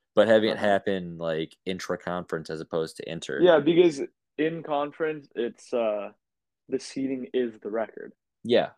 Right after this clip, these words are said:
Speaker 1: up until the play-in
Speaker 2: But
Speaker 1: happened.
Speaker 2: now it's not, yeah.
Speaker 1: Yeah.
Speaker 2: So I don't
Speaker 1: I
Speaker 2: know.
Speaker 1: I've got no guess. I would think Miami would be, 'cause it used to be that way. When you would win your division, you were guaranteed a top four seed,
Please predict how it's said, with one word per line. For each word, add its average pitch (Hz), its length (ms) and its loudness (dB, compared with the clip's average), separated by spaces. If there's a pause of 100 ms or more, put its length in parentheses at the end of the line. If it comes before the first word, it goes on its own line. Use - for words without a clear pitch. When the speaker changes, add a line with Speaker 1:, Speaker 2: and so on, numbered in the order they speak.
Speaker 1:
up 101 140 0
until 95 220 -2
the 80 80 -4
play-in 82 340 -2
Speaker 2:
But - 80 -8
Speaker 1:
happened. 131 300 -2
Speaker 2:
now 139 260 4
it's - 240 -8
not, 107 280 -12
yeah. 117 320 0
Speaker 1:
Yeah. 73 480 -4 (840)
Speaker 2:
So - 200 -4
I 123 60 2
don't 135 80 4
Speaker 1:
I 170 220 2
Speaker 2:
know. - 100 -12 (2500)
Speaker 1:
I've - 120 -8
got - 140 -8
no 64 160 -8
guess. - 360 -10
I 123 80 6
would 123 160 4
think - 180 -14
Miami 78 400 -8
would 80 120 -10
be, 76 220 -8 (540)
'cause 175 160 8
it - 80 2
used 165 260 0
to 233 40 -2
be 170 160 4
that 110 200 10
way. 104 200 6
When 107 180 2
you 120 100 6
would 104 80 2
win 117 200 0
your 117 100 0
division, 101 500 0
you 90 120 -4
were 92 80 -2
guaranteed 92 420 -4
a 82 40 -6
top - 320 -2
four 90 180 -2
seed, 90 420 -4